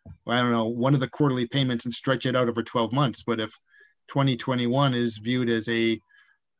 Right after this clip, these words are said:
you know, an uncertain year, I'm not sure that provides a lot of benefit. Uh, I thought the discount was a more significant, uh, response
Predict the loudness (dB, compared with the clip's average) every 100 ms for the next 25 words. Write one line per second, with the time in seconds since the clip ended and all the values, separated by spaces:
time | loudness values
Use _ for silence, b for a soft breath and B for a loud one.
0 | _ -4 -2 -2 -2 -2 0 -2 -6 -6
1 | -4 -4 -2 0 0 -2 -4 -6 -6 -6
2 | -6 -6 -4 -4 -4 -4 -6 -6 -4 -6
3 | -6 -10 -12 _ -12 -10 -8 -4 -4 -4
4 | -4 -4 -4 -6 -6 -10 -10 -6 -4 -4
5 | -6 -10 -8 -6 -6 -6 -8 -10 -18 -8
6 | -6 -6 -8 -6 -8 -4 -2 -2 -4 -10